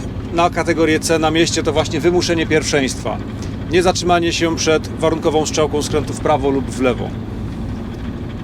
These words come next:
E, nieustąpienie pierwszeństwa pieszym również, tak? To są takie najczęstsze błędy właśnie na egzaminie na kategorię C. Niepełne zatrzymanie się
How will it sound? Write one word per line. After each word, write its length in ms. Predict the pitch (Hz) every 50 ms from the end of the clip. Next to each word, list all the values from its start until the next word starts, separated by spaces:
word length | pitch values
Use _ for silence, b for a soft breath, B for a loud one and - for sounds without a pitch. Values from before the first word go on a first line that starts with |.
| - - - - - - - - - - - -
E, 600 | 135 143 139 135 139 135 135 135 135 139 139 139
nieustąpienie 500 | 156 175 175 - 196 175 170 180 175 175
pierwszeństwa 420 | - 180 - 175 175 165 - 170 156
pieszym 380 | - 170 156 - 160 156 160 156 - -
również, 580 | - 147 147 151 143 120 120 117 113 107 - -
tak? 280 | - 151 156 165 170 -
To 80 | -
są 120 | 117 160 -
takie 180 | 160 - 156
najczęstsze 540 | 160 175 170 - - 180 170 - - - 170
błędy 340 | 170 160 160 160 156 - 156
właśnie 320 | 139 156 151 - - 160
na 140 | 151 147 147
egzaminie 380 | 143 120 143 147 143 143 143 139
na 80 | 139
kategorię 500 | 127 139 127 135 127 135 127 131 131 123
C. 220 | 113 110 117 113 - - - - - - - - - - - - - - - - - - - - - - - - - - - - - - - - - - - - - - - - - - - - - - - - - - - - - - - - - - - - - - - - - - - - - - - - - - - - - - - - - - - - - - - -
Niepełne 440 | 135 156 175 - 196 196 185 185 180
zatrzymanie 480 | 156 175 160 - 165 170 170 170 170 160
się 300 | - 165 165 160 160